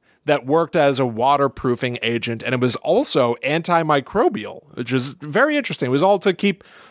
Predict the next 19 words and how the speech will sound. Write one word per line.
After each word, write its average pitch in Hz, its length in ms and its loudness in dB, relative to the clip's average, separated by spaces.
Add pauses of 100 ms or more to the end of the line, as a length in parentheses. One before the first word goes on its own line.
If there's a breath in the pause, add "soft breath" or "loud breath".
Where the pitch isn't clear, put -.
(120)
the 190 100 2
body 180 240 2
sort 170 180 0
of, 156 60 -2
like, 156 160 4
clean 156 320 0
and 139 80 2
away 156 260 4
from 151 160 -2
the 127 100 2
elements 120 380 2
from 117 140 -6
this 110 160 -4
point. 110 260 -8
It's 113 100 -6
all 143 120 4
about 127 240 2
preservation. 117 720 -2 (500 soft breath)
Um, 131 360 2